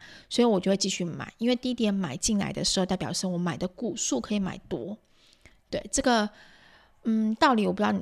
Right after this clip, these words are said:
你们知不知道，就是我今天越，他们跌得越多的时候，我买的股数就可以越多。如果它涨得很高的时候，其实我的股数都只能买一点点而已。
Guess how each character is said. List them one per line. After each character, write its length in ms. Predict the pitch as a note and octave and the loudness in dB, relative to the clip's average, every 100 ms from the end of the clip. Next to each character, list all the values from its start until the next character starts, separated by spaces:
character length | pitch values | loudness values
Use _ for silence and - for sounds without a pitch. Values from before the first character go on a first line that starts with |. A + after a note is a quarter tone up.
| - | -2
你 60 | |
们 140 | F3+ F3 | 0 0
知 140 | - | -2
不 60 | G3 | -2
知 140 | - | -4
道， 280 | F3+ - G3 - | -2 -4 -4 -8
就 100 | A#3+ | -4
是 140 | B3 | 0
我 200 | A3+ F3 | 2 2
今 160 | F3 A3 | 0 0
天 240 | A3+ A3 | 0 0
越， 240 | A#3 A3 F3 | 2 2 2
他 200 | - - | -2 -2
们 220 | A3+ G3+ G3+ | 0 0 0
跌 120 | F#3 | 0
得 80 | F3+ | 2
越 220 | G3 A3+ | 2 2
多 220 | G3 F3+ | 2 2
的 100 | F3 | 4
时 160 | F3 F3+ | 2 0
候， 140 | F3 | 0
我 120 | E3+ | 0
买 160 | G3 F3+ | 0 -2
的 120 | - | -4
股 180 | - A3 | -8 -10
数 160 | - D#3 | -8 -6
就 140 | - | -8
可 120 | - | -8
以 40 | - | -8
越 160 | C#3 | -10
多。 260 | F#3 E3+ F#3+ - - - | -12 -16 -16 -18 -20 -2
如 100 | D4 | 4
果 80 | D4+ | 6
它 160 | D#4 | 6
涨 260 | D#4+ - G3+ | 4 4 4
得 80 | G3 | 2
很 220 | G#3+ G3 | 0 -2
高 160 | A3 | 0
的 60 | A#3 | 2
时 100 | G#3+ | 2
候， 40 | |
其 120 | A3 G#3+ | 0 2
实 100 | G#3 | 2
我 140 | F#3 | 0
的 80 | E3 | 0
股 180 | - F3 | -4 -4
数 220 | - G#3 | 0 0
都 100 | F#3+ | 0
只 180 | F#3+ A2+ | -2 -4
能 120 | C3 | -6
买 160 | B2 - | -8 -4
一 80 | G3+ | -6
点 200 | G#3 - | -4 -10
点 180 | G3 D3+ E3+ | -10 -14 -18
而 80 | B2+ | -18
已。 160 | D3 | -20